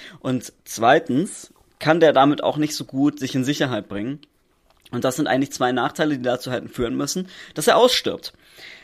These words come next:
Das ist aber nicht passiert, ganz im Gegenteil, denn, äh, bei diesen großen Federn handelt es sich um fälschungssichere Merkmale im Sinne des Handicap-Prinzips.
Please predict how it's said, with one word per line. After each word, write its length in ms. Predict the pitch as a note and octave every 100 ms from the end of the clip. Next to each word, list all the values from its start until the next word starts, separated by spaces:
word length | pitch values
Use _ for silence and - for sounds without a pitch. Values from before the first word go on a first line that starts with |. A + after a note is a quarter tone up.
| _
Das 160 | E3+ G3
ist 120 | G#3
aber 140 | F#3+
nicht 160 | F#3+ G3
passiert, 540 | F3+ - A#3+ F3 F3
ganz 220 | E3 -
im 60 | F3
Gegenteil, 680 | G3+ A3+ E3+ B2+ B2 F#3+ - _ _ - -
denn, 440 | - C3 D3+ F#3+ A3+
äh, 180 | C#3 B2+
bei 100 | B2+
diesen 420 | B2+ B2 B2+ A#2+
großen 440 | - B2+ F3 F#3
Federn 520 | - G#3 G3+ D3+ D3 D3
handelt 320 | G3 G3+ -
es 180 | C#3 -
sich 340 | D3 - -
um 360 | C#3 C3+ C#3 - _ _
fälschungssichere 720 | F3 F3 F3 - E3 C#3+ B2
Merkmale 540 | C#3 D#3+ A#2+ A2+ G#2+
im 160 | - A#2+
Sinne 300 | B2 C3+ A#2+
des 420 | A#2 A#2 A#2 -
Handicap-Prinzips. 880 | D3+ D3 A2+ - G#2 - - -